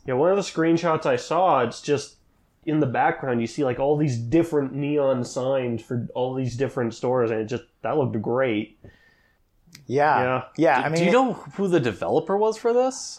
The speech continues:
Speaker 2: Um, I'm gonna have to check, 'cause, yeah, it must have, it, it has to have been a fair-, a surprisingly large budget game.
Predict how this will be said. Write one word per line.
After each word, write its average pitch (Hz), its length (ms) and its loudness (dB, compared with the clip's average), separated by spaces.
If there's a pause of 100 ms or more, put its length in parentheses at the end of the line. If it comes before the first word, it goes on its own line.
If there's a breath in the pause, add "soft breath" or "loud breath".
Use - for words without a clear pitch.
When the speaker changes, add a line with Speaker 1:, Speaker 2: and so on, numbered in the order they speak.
Speaker 2:
Um, 185 340 -6
I'm 175 80 -4
gonna 415 140 -2
have 466 220 -2
to - 60 -6
check, - 360 0
'cause, 156 180 -2
yeah, 170 240 4
it 156 340 -2
must 143 340 0
have, 151 180 0
it, 170 200 4
it 202 240 0
has - 360 0
to 214 140 2
have 135 120 2
been 139 160 -2
a 123 140 -2
fair-, 147 520 0
a 127 60 -4
surprisingly 131 800 0
large 107 520 -2
budget 139 320 0
game. 180 420 0